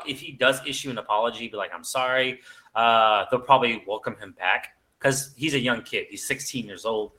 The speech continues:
This is probably his first actual tournament. Maybe he's a Smash player, maybe not. Uh, but if he comes back and apologizes or this and that, they'll probably let him in. 'Cause this isn't the worst thing ever. I'm just glad it didn't escalate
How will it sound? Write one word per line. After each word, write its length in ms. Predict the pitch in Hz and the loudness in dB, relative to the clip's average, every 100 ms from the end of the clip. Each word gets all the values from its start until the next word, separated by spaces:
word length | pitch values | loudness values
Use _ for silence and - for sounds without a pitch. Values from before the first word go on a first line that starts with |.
| _ - | _ -10
This 160 | 117 117 | -6 -6
is 80 | |
probably 340 | - 139 127 113 | 2 4 4 2
his 160 | 107 | -4
first 260 | - 117 110 | -4 -4 -2
actual 380 | 104 104 117 98 | -4 -4 -10 -10
tournament. 420 | - 107 107 104 _ _ - _ - | -4 -4 -4 -8 _ _ -20 _ -12
Maybe 320 | 127 135 143 131 | 2 4 4 2
he's 100 | 120 | 0
a 60 | |
Smash 360 | 120 123 120 - | -4 0 0 0
player, 200 | 123 110 | -2 0
maybe 240 | 107 110 104 | -2 -6 -2
not. 320 | 104 107 107 _ - - | 2 2 -2 _ -18 -2
Uh, 440 | 107 101 92 87 - - | 2 4 4 0 -4 -4
but 120 | 113 | -2
if 60 | 104 | 0
he 80 | 135 | -2
comes 240 | 139 147 | 0 0
back 340 | 139 120 120 117 | 4 6 6 2
and 120 | 98 | -10
apologizes 720 | 92 110 107 104 101 95 90 | -4 0 0 2 0 -2 -6
or 100 | 90 | -10
this 160 | 98 - | -10 -12
and 80 | 95 | -10
that, 80 | 95 | -8
they'll 80 | |
probably 240 | 98 98 92 | -6 -6 -6
let 140 | 90 | -8
him 100 | 87 | -6
in. 160 | 90 90 _ - _ - | -8 -10 _ -20 _ -6
'Cause 160 | 131 | -2
this 160 | 160 196 | 0 2
isn't 220 | 262 214 | 2 0
the 100 | 143 | -2
worst 300 | 107 127 139 | 4 4 4
thing 160 | 151 143 | -2 -2
ever. 340 | 147 156 143 | 0 -2 -2
I'm 60 | 107 95 | -8 -12
just 180 | - | -4
glad 320 | 113 110 110 - - _ _ - | 4 6 6 2 -14 _ _ -4
it 40 | |
didn't 220 | 127 120 - | -2 -2 2
escalate 540 | 139 135 131 107 104 | 2 2 -4 -4 -6